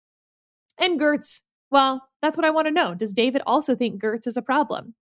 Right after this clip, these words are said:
In Gertz, the court reasoned that public figures are fair targets because they invite attention and comment. That is, public officials and public figures have voluntarily exposed themselves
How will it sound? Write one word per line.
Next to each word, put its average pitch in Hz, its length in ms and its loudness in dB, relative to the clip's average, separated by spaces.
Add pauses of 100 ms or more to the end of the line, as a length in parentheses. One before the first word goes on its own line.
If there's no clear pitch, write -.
(560)
In 370 200 0
Gertz, 381 360 0
the 294 80 -2
court 311 260 2
reasoned 254 340 0
that - 140 -4
public 320 320 2
figures 226 360 -2
are 226 100 0
fair 240 240 0
targets 370 500 0
because 277 340 2
they 254 420 2
invite 403 680 2
attention 233 560 -2
and 220 200 -8
comment. 208 540 -6 (1200)
That 349 180 4
is, 254 320 4 (160)
public 427 280 2
officials 269 500 2
and 214 160 -10
public 330 340 0
figures 226 420 0
have 214 160 -4
voluntarily 240 760 0
exposed 330 760 0
themselves 208 680 -2